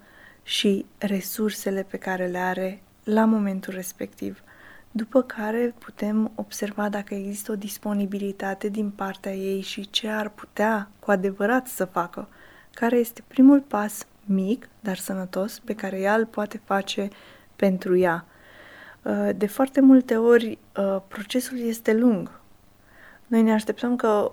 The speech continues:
o să plece și o să fie bine. Nu, sunt mult mai multe etape care trebuie scurmate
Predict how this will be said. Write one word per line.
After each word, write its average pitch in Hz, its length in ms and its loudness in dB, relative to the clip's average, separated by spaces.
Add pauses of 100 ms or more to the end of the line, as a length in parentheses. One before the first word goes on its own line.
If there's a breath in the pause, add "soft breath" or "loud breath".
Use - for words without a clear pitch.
o 214 120 2
să 208 140 -6
plece 233 340 2
și 226 140 -4
o 214 40 -2
să 202 140 -6
fie 214 240 0
bine. 190 420 -6 (100)
Nu, 208 260 -2
sunt 214 220 0
mult 233 160 2
mai 240 160 2
multe 220 540 0 (120)
etape 202 800 -2
care 190 200 -8
trebuie 202 360 -6
scurmate 202 840 -4